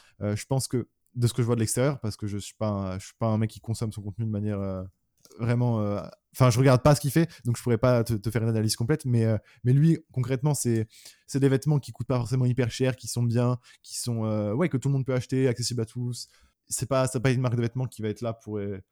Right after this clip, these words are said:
avoir une direction artistique folle, avoir des, des collaborations avec des artistes. Créativement, je pense que ce sera plus limité parce que il représente déjà tout ce qu'il a à représenter avec, euh, son propre personnage. Alors que c'est, c'est pas une entité à elle-même, sa marque de vêtements, en fait.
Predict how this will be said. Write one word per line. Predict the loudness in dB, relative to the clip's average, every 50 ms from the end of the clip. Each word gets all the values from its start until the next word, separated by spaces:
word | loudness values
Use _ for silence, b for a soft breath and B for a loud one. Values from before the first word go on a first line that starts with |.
| _ _
avoir | -6 -4 -2 0 0
une | 0 0
direction | 0 -2 -2 -4 -6 -8
artistique | -8 -8 -10 -12 -12 -12 -14 -14
folle, | -8 -6 -4 -4 -2 -2 -4 -4 -4
avoir | -6 -6 -6 -6 -4
des, | -4 -4 -4
des | -4 -6
collaborations | -6 -4 -4 -4 -4 -4 -4 -6 -6 -8 -10
avec | -10 -8
des | -8 -8
artistes. | -10 -10 -10 -8 -8 -8 -8 -10 -10 -12 -12 -12 _ _ _ _ _ _ _ _ _ _ _ _
Créativement, | -6 -4 -4 -2 -2 -4 -4 0 0 2 2 2
je | 0 -2
pense | -4 -4
que | -4 -4
ce |
sera | -4 -4 -6 -6
plus | -4 -4 -2
limité | 0 2 2 0 2 2 0 0
parce | 0 0 -2
que | -2 -2 -2 -2 -2 -2 -4 -8 _ -4
il | 0 2
représente | 2 2 2 2 2 0 2 2 2
déjà | 2 2 2 2
tout | 0 -4 -8
ce | -10
qu'il | -6 -2 0 0
a | 2 2
à | 2
représenter | 2 0 0 0 0 -2 0 0 0 0
avec, | 0 0 -2 -2 -2
euh, | -2 -2
son | -2 -4 -6
propre | -4 -4 -4 -4 -4 -6
personnage. | -8 -8 -6 -4 -4 -2 -4 -4 -6 _ _ _ _ _ _ _ _
Alors | -4 -2 -2 -2 -4 -4
que | -2 0 2 2 2 0 -2
c'est, | -4 -8 -10 -6
c'est | -4 -2 0
pas | 2 4 4
une | 4 4
entité | 4 2 0 0 2 2
à |
elle-même, | 4 4 4 4 2 2
sa | 0 0 0
marque | 2 2 2
de | 2
vêtements, | 2 0 0 -2 -4
en | -4
fait. | -6 -10 -16 _